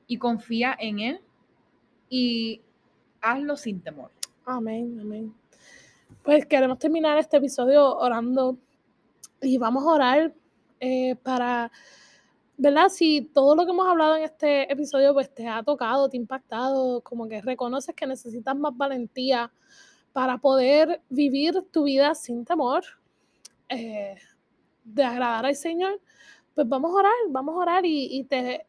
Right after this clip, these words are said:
Speaker 2: te exhorto a que en este tiempo, mientras esté orando, pues te presentes ante el Señor y le digas, "Señor, mira, Señor, yo quiero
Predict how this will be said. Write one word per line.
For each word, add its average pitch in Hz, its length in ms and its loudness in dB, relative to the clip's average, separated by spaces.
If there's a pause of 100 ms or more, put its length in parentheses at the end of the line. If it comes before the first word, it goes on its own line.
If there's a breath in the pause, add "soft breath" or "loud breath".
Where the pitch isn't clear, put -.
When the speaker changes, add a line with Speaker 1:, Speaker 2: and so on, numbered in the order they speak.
(140)
Speaker 2:
te 269 100 -8
exhorto 269 440 -4
a 330 80 -4
que 262 320 0
en 247 220 -8
este 247 240 -8
tiempo, 302 500 0
mientras 277 300 -6
esté 254 260 -8
orando, 330 380 -4
pues 277 180 -6
te 233 100 -10
presentes 247 540 -8
ante 311 240 -4
el 302 100 -4
Señor 285 540 -4
y 240 180 -6
le 233 160 -6
digas, 247 280 -6
"Señor, 294 260 -4
mira, 285 320 -2
Señor, 262 360 -6
yo 285 180 0
quiero 285 560 2